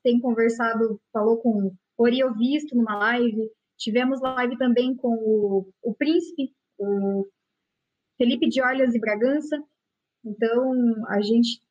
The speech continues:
tem tentado também esse contato com o Congresso e quem é influente nesse tema, pra gente entender qual é o posicionamento de quem tá lá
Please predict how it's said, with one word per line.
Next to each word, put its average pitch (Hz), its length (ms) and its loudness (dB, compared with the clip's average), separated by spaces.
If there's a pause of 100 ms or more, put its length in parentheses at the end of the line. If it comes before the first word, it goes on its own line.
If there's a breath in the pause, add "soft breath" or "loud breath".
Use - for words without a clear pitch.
(120)
tem 311 240 2 (140)
tentado 277 440 0
também 254 220 0
esse 262 160 -6
contato 254 640 -2
com 240 180 2
o 240 100 -4
Congresso 233 680 -2
e 208 100 -2
quem 240 360 0 (160)
é 240 80 0
influente 294 720 -2
nesse 247 320 -2
tema, 269 380 0 (380)
pra 277 180 0
gente 302 260 2
entender 294 340 2
qual 302 140 0
é 294 100 0
o 302 80 -2
posicionamento 294 720 -2
de 277 80 -6
quem 302 220 -2
tá 311 180 -2
lá 269 260 -4